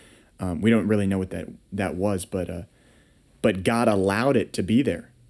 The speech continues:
How would you say this view of God, like, allowing or even sovereignly placing it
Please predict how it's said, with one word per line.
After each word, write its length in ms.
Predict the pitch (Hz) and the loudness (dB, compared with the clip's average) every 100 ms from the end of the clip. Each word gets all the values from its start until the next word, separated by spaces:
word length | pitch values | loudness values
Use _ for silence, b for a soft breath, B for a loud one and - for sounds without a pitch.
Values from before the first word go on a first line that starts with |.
| - | -18
How 280 | - 135 165 | -8 2 4
would 200 | 170 135 | 4 2
you 120 | 143 | 0
say 720 | - - 113 101 95 92 104 b b b _ | 0 2 2 4 2 0 -4 b b b _
this 520 | 95 110 110 - - - _ 101 | -2 2 2 0 -4 -8 _ -12
view 680 | 95 101 104 107 104 101 92 | -8 -4 0 2 0 -2 -4
of 580 | 92 87 87 87 - - _ _ _ _ 98 90 | -6 -6 -8 -12 -16 -20 _ _ _ _ -16 -4
God, 600 | 104 98 95 90 90 95 | 0 0 0 -2 -4 -8
like, 200 | 98 92 90 | -6 -6 -4
allowing 840 | 92 92 92 95 98 95 92 95 - | -4 -4 -4 -4 -4 -4 -6 -8 -6
or 120 | 95 | 0
even 500 | 110 107 101 95 92 _ - | 0 2 0 -2 -6 _ -14
sovereignly 840 | - - 104 104 101 95 90 104 _ _ _ _ _ | -8 -2 0 0 -2 -4 -6 -10 _ _ _ _ _
placing 640 | - 127 120 117 - 95 | -6 2 2 2 -2 -4
it 180 | 87 90 | -4 -8